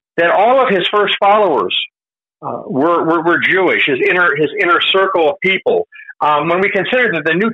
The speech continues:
Testament, um, was written by Jewish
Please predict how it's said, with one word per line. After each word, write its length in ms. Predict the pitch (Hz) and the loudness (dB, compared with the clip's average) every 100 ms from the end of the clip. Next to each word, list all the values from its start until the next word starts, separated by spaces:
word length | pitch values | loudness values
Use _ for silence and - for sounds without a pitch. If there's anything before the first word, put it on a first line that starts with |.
| - | -2
Testament, 540 | 233 247 220 151 - - _ _ _ _ _ _ _ - | -2 0 -2 -2 -4 -8 _ _ _ _ _ _ _ -4
um, 360 | 135 143 139 160 | 0 0 0 -2
was 200 | 170 139 | -2 0
written 420 | 208 311 190 135 | 2 0 0 0
by 380 | 156 139 139 131 131 _ _ _ _ _ - | 2 2 2 0 -4 _ _ _ _ _ -6
Jewish 640 | 107 202 254 196 180 - | -2 0 2 2 2 0